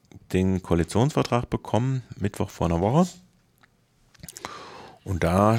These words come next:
gibt es dann ein ganz kleines Kapitel auf der Seite achtundsiebzig. „Eine Lanze für die freien Radios brechen“, steht dann auch drin.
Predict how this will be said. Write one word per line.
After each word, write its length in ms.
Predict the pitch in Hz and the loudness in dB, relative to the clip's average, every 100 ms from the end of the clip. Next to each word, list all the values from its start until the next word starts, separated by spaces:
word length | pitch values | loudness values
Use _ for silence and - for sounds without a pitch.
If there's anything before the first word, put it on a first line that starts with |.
| 110 | 0
gibt 280 | 101 98 - | -8 -10 -6
es 100 | 95 | -4
dann 180 | 87 87 | 0 0
ein 220 | 82 90 | 0 0
ganz 180 | 95 117 | 0 -2
kleines 300 | - 90 82 | 0 0 0
Kapitel 340 | - - 123 | -4 -2 0
auf 140 | 101 - | 0 0
der 100 | 82 | -2
Seite 300 | 82 - - | 0 -2 -6
achtundsiebzig. 800 | - - 80 101 - 123 120 - - - - - - | -8 -10 -8 -8 -2 -2 -2 -10 -20 -18 -18 -16 0
„Eine 300 | 98 113 120 | 2 4 6
Lanze 420 | 92 87 101 - | 4 2 0 -4
für 160 | - | -2
die 80 | 90 | -4
freien 380 | 95 - 85 127 | -4 -2 0 0
Radios 480 | 87 78 92 92 - | -2 -4 -2 -2 -4
brechen“, 420 | - 85 - 82 - | -4 -2 -2 -8 -10
steht 280 | - 73 80 | -6 -6 -4
dann 120 | 80 | -8
auch 160 | 82 | -8
drin. 240 | - 82 | -10 -8